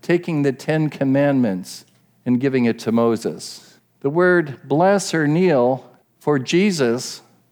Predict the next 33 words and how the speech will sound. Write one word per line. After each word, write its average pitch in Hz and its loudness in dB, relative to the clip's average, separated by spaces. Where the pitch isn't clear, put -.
was 135 -2
when 147 2
he 147 4
was 123 -4
washing 139 2
the 123 2
feet - -4
of 113 -4
his 117 -2
disciples. 120 -4
He 135 -4
would 131 0
kneel 165 2
down 127 0
and 123 0
wash 120 0
their 113 0
feet. 110 -4
Keep 214 -2
you, 120 0
the 139 -2
word 165 0
keep 147 -2
comes 160 0
from 156 0
a, 131 2
a 120 2
description 117 -2
of 123 -2
a 120 0
hedge 120 0
of 110 -2
thorns, 110 -2